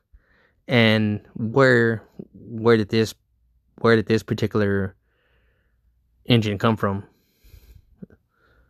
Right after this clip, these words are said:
So that was a, that was another question I remember hearing about. And as far as being, the building being demolished, that I'm not certain of. I,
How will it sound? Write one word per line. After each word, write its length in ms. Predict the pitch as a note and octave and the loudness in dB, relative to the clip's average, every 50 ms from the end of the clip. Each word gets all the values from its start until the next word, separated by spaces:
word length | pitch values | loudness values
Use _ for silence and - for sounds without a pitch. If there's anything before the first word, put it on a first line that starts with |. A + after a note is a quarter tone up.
| _ _ _ _ | _ _ _ _
So 160 | - - A#2+ | -4 0 2
that 100 | A2+ A2+ | 4 4
was 160 | A#2 A2 - | 2 2 0
a, 160 | A2 G2+ - - - | -2 -4 -4 -2 0
that 120 | A2+ A2 | 0 0
was 140 | A2 G#2+ - | 0 0 -2
another 220 | A#2+ A2 G#2 G2+ | -2 -2 -2 -2
question 320 | - - A#2+ A2 - - G#2+ | -2 -2 -2 -2 -2 -4 -4
I 40 | |
remember 520 | G#2 G#2 G2+ G2 G2+ - - A2 - B2+ B2+ - | -2 -2 -2 -4 -4 -6 -10 -12 -12 -12 -4 0
hearing 280 | B2 A#2+ A2+ A2 G#2+ | 2 2 2 2 2
about. 400 | G#2 G#2+ A2 G#2+ G#2 G2+ - - - _ _ - - - - - _ _ _ _ _ _ _ _ _ _ _ _ _ _ _ _ _ _ _ _ _ _ _ - - - - - - - - - - _ _ _ - | 0 0 0 0 0 0 -4 -8 -16 _ _ -20 -20 -20 -20 -20 _ _ _ _ _ _ _ _ _ _ _ _ _ _ _ _ _ _ _ _ _ _ _ -20 -18 -12 -10 -10 -10 -10 -12 -18 -20 _ _ _ -6
And 140 | - A#2+ A#2 | -2 2 2
as 160 | B2+ B2+ - | 4 2 2
far 280 | - - C3+ C#3 D3 D3 | 0 2 2 4 4 4
as 300 | C#3 C3 C#3 C3 B2 A#2+ | 4 2 2 0 0 -2
being, 580 | A#2 A#2+ C#3 C3+ C#3 C3+ C3+ C3+ C3+ C3+ B2+ - - - _ _ _ _ - - - - - _ _ _ _ _ _ _ _ _ _ - | -4 -4 -4 -2 -2 0 0 0 -2 -2 -4 -6 -12 -20 _ _ _ _ -20 -20 -20 -20 -20 _ _ _ _ _ _ _ _ _ _ -6
the 80 | B2+ | -6
building 440 | A#2 A#2 C3+ B2+ C3 C3+ C#3 C3 B2 | 0 2 2 4 4 2 2 0 0
being 260 | B2+ B2 A#2 A2 G#2 | 0 -2 0 0 0
demolished, 720 | G2+ A2+ A2 A2 A#2+ B2+ C3+ C#3 C#3+ C#3+ C3 - - - C3+ | 0 -2 -2 0 0 2 2 2 2 0 -2 -4 -8 -6 -4
that 200 | B2 B2 B2+ B2 | -2 -2 -2 -2
I'm 140 | B2 A#2+ | -4 -6
not 160 | A#2+ A2 A2 - | -6 -6 -8 -10
certain 320 | - - C#3 - C3+ B2+ | -8 -4 -4 -4 -2 -2
of. 160 | B2+ C3 B2 | -2 -2 0
I, 260 | B2 A#2+ A#2+ A#2+ A2+ | 0 0 0 0 -2